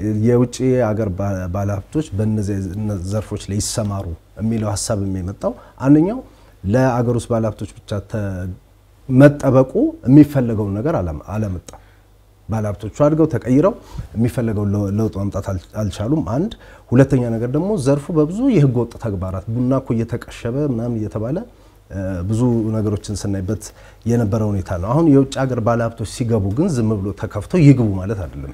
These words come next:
የተባለው። የራሱ የሆነ መስፈርት አለው። አንደኛው ለምሳሌ በቡና ዘርፍ ላይ ለመሰማራት ቢያንስ ለተከታታይ ሶስት ዓመታት በአመት የአስር ሚሊዮን ዶላር የቡና ግዢ፣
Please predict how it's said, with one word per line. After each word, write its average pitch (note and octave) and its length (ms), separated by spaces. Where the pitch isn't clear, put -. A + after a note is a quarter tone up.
የተባለው። E2 440
የራሱ A2+ 300
የሆነ G2 240
መስፈርት G2+ 460
አለው። D#2 200
አንደኛው D3 440
ለምሳሌ G#2+ 420
በቡና B2 440
ዘርፍ G2 240
ላይ F#2+ 140
ለመሰማራት F#2 640
ቢያንስ A#2 400
ለተከታታይ G#2 640
ሶስት - 280
ዓመታት A2 400
በአመት F3 520
የአስር G#2+ 380
ሚሊዮን F#2+ 380
ዶላር A#2 420
የቡና A#2 440
ግዢ፣ G#2 260